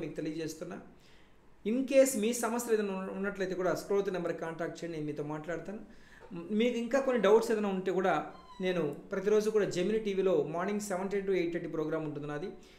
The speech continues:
అది చూసినా కూడా మీకు తెలుస్తాయి. కొన్ని predictions కూడా చెప్పడం జరుగుతుంది అందులో,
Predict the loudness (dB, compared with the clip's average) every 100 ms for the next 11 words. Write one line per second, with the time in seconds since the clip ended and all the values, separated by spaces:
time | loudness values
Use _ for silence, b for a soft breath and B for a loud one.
0 | B -4 -4 -4 -4 -4 -2 -4 -2 -2
1 | -4 -6 -8 -4 -6 -4 -4 -4 -8 -8
2 | -8 -6 -6 -4 -4 -6 -8 -8 -10